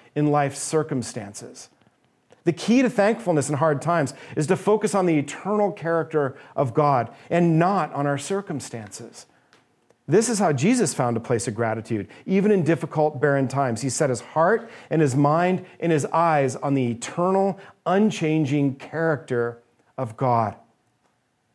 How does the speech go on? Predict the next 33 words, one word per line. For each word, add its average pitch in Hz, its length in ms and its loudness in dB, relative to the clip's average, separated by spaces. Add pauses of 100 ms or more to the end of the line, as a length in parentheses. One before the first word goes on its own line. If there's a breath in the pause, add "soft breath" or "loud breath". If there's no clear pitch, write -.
(120)
And 196 100 4
he 208 60 6
walked 208 440 4
in 165 160 2
thankfulness 156 880 -2 (360 soft breath)
in 180 100 0
the 190 60 4
midst 185 280 0
of 147 140 -2
barrenness. 156 560 0 (160 loud breath)
Listen, 175 320 0
church, 165 400 -2 (320 loud breath)
we 208 400 2
can 202 220 -2
do 165 160 0
the 139 80 -4
same. 160 480 -2 (160 loud breath)
We 214 100 2
can 185 260 0
walk 170 280 -2
in 151 100 -2
thankfulness. 143 800 -6 (220 loud breath)
We 208 120 2
can 185 300 0
walk 170 340 0
in 156 200 -4
peace, 143 400 -4
even 185 560 0 (140)
in 175 120 0
the 190 60 4
midst 147 540 0 (200 soft breath)
of 127 220 -2
barrenness. 131 720 0